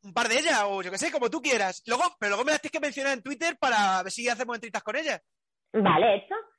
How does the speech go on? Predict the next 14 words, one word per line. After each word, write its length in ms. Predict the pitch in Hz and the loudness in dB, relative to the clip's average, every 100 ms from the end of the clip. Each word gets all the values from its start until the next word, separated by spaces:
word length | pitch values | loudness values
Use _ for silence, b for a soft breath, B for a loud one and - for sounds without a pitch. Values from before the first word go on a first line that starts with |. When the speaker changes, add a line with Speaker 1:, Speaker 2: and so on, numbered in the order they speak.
| _ _ | _ _
Speaker 1:
Venga, 460 | 247 240 226 220 214 | -4 0 2 2 0
a 60 | 190 | -2
Speaker 2:
Eh, 20 | |
Speaker 1:
ver. 80 | 214 220 | -4 -2
Speaker 2:
a 80 | |
ver, 260 | 233 220 190 - 240 233 | 0 0 -2 -10 -12 -6
te 80 | 247 | -4
recomiendo, 760 | 240 247 269 285 269 214 185 | -2 -2 -4 -6 -4 -2 -2
mm, 180 | 208 208 | -4 -6
con 160 | 196 214 | -2 0
los 80 | 220 | 0
Speaker 1:
Venga. 140 | 277 | -2
Speaker 2:
ojos 120 | 285 285 | -2 0
cerrados, 680 | 247 226 233 214 180 160 | 0 2 2 2 2 -2